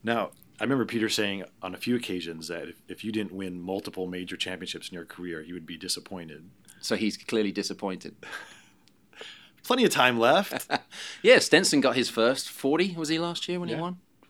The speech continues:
Speaker 2: Um,
Speaker 1: I mean, when you hear something like that, does it, as a, as a player, does it inspire you, or does it become a burden?
Speaker 2: No, I, I got to the point where it's, it's no longer, it's not a burden. Uh, I probably thought about it a few years ago.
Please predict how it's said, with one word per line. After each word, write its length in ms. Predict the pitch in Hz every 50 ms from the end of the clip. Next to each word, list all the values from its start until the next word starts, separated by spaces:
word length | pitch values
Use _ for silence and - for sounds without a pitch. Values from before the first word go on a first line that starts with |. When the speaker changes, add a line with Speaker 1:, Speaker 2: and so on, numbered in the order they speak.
| _ _ - - -
Speaker 2:
Um, 480 | - 101 98 - - - - - - - - - -
Speaker 1:
I 60 | 135
mean, 100 | 147 147
when 100 | 147 143
you 60 | 139
hear 180 | 139 151 180 175
something 300 | - 185 175 175 151 151
like 200 | 135 131 117 107
that, 200 | 123 113 110 107
does 180 | 123 117 110
it, 420 | 123 110 98 - _ - - - - -
as 140 | 117 113 104
a, 160 | 98 95 -
as 100 | 104 104 101
a 40 |
player, 240 | 95 - - 131 110
does 100 | 95 95
it 60 | 101
inspire 420 | 87 90 - - 131 117 123 135 147
you, 180 | 151 160 165
or 60 | 139 113
does 100 | 101 95
it 40 |
become 240 | 92 98 - 123 113
a 60 | 98
burden? 600 | 87 - 101 104 101 95 87 82 82 85 87 92 - - - - - - - - _ _
Speaker 2:
No, 380 | - 160 156 156 151 151 147 147
I, 340 | 143 143 143 104 135 143 139
I 40 | 131
got 220 | - 135 139 -
to 80 | - 127
the 60 | 113
point 240 | - - 123 113 107
where 80 | 113 98
it's, 100 | - -
it's 220 | 104 95 - -
no 140 | 127 117 110 110
longer, 400 | 110 110 110 104 101 95 95 -
it's 140 | - 101 -
not 140 | 131 123 107
a 40 | 90
burden. 500 | - - 98 104 104 90 85 82 90 - _ _ - -
Uh, 340 | - - - - - - - -
I 60 | -
probably 260 | - - 104 85 85
thought 220 | - - 101 95 92
about 240 | - 85 82 85
it 100 | 85 - - _ _ _ _
a 40 | -
few 180 | - - 90 85
years 240 | 85 90 90 87
ago. 320 | 87 76 82 78 78 73